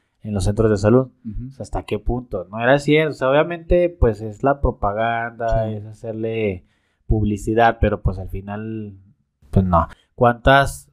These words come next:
Speaker 1: cuántos fraccionamientos, cuántas colonias en Aguascalientes carecen, duran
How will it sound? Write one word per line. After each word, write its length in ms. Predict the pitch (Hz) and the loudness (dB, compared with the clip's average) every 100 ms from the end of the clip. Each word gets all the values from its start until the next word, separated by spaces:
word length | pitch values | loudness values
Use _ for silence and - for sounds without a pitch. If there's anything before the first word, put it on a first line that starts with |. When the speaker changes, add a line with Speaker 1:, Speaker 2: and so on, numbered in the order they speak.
| _ | _
Speaker 1:
cuántos 320 | 127 120 143 | 0 2 2
fraccionamientos, 520 | 143 131 117 113 120 | 2 0 -2 -2 -6
cuántas 280 | - 123 117 | -2 -2 -2
colonias 560 | - 117 110 120 143 - _ _ _ _ _ | -2 -2 -2 -6 -8 -12 _ _ _ _ _
en 600 | 113 101 101 98 101 101 | -20 -18 -18 -20 -16 -8
Aguascalientes 800 | 101 101 98 104 107 107 123 - | -4 -4 -4 -4 -4 -6 -14 -14
carecen, 680 | - 107 104 101 120 131 113 | -6 -2 0 -2 -6 -8 -6
duran 380 | 107 110 117 | 4 4 4